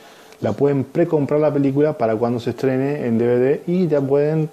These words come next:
mandar traer de, de allá tranquilamente. No tengo ni idea del precio, pero si se puede, si ya se puede precomprar, no me quiero imaginar cuánto va a salir. Se puede ver en calidad absolutamente máxima, perfecta, divina. Jamás se habla de subtítulos,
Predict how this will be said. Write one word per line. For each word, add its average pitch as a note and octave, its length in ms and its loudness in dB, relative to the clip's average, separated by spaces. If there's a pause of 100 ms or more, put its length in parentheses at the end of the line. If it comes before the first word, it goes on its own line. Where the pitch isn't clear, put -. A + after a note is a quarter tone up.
(400)
mandar A2 260 0
traer A2+ 280 2
de, A#2 120 -2 (360)
de G2+ 80 -6
allá F3 280 -2
tranquilamente. A2 680 -2 (400)
No C3 180 -2
tengo C#3+ 180 0
ni C3+ 100 2
idea D#3 120 0
del G#2+ 120 0
precio, G#2 520 -2 (100)
pero G#2+ 140 -2
si F2+ 60 -8
se G#2+ 100 0
puede, D3 320 2
si A2 140 -10
ya D3+ 160 -2
se C3+ 100 -8
puede C#3+ 220 0
precomprar, C3+ 580 0
no C3+ 100 -6
me B2+ 140 -2
quiero B2+ 220 0
imaginar B2+ 400 -4
cuánto B2+ 240 -2
va B2 80 2
a - 20 -8
salir. A2+ 240 -4 (800)
Se - 140 -6
puede C#3 160 2
ver C#3 100 2
en C3+ 80 2
calidad A#2+ 380 0
absolutamente B2+ 580 -2
máxima, C3+ 580 -2
perfecta, C#3+ 880 -4
divina. C3+ 560 0 (920)
Jamás C3 320 -2
se D3+ 100 -2
habla C#3+ 180 2
de A#2+ 80 0
subtítulos, D3 640 0